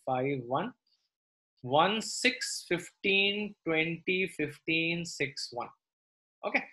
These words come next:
so this will become one, six, fifteen,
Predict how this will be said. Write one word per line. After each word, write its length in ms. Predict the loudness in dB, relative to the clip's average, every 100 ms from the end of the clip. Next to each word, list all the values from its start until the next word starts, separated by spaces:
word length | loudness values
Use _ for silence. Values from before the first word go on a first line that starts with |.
| _ _ _ _ -12
so 360 | -2 0 0 0
this 260 | 0 2
will 180 | 2 2
become 400 | 2 2 -2 -2 -10 _ _ _ _ _ _ _ -18
one, 560 | -8 4 4 6 0 -6 _ _ _ _ _ _ _ _ _
six, 680 | -14 -4 2 2 2 -8 -8 _ _ _ _ _ _ _ -4
fifteen, 720 | -4 -4 -2 0 2 0 -2